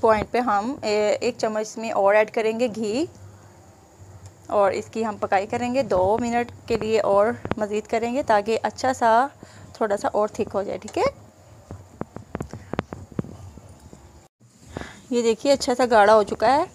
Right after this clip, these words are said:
अब इसका हम फ्लेम करेंगे ऑफ और इसको हम ठंडा कर लेते हैं।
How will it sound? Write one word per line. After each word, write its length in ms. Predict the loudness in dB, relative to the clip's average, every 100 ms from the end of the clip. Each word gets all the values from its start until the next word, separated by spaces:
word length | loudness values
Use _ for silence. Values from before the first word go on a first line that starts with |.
| -18 -2
अब 160 | 2 2
इसका 220 | 2 0
हम 160 | 2 0
फ्लेम 260 | -2 -2 2
करेंगे 340 | 2 4 2
ऑफ 340 | 6 6 6 2
और 200 | 2 2
इसको 240 | 2 0
हम 180 | 0 -2
ठंडा 300 | -4 0 0
कर 140 | 2
लेते 280 | 0 0 0
हैं। 180 | 0